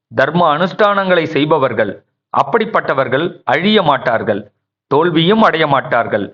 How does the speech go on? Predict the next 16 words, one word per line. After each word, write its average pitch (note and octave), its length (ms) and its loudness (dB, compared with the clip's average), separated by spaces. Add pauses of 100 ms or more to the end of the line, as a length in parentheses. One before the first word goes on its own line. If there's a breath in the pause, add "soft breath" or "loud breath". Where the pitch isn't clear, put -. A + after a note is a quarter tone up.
(720)
இதனை E3+ 340 2 (240)
நாங்கள் D#3 420 0
சத்தியமாக F#3 720 0
உங்களுக்கு D#3 480 0
கூறுகிறோம். C#3+ 560 2 (480)
அரசனே, D3 480 0 (440)
பிராமணர்களால் D#3+ 760 2
சொல்லப்பட்டதும் E3 800 -2 (420 loud breath)
வேதங்களில் F3+ 600 2
நாங்கள் D3+ 360 0
கண்டதும் F3+ 520 0
சத்தியம்தான். C#3 760 0 (640)
முன்னே F3 340 2 (240)
இந்திரன் E3 500 2
காணாமல் G3 520 0
போய் D#3 260 0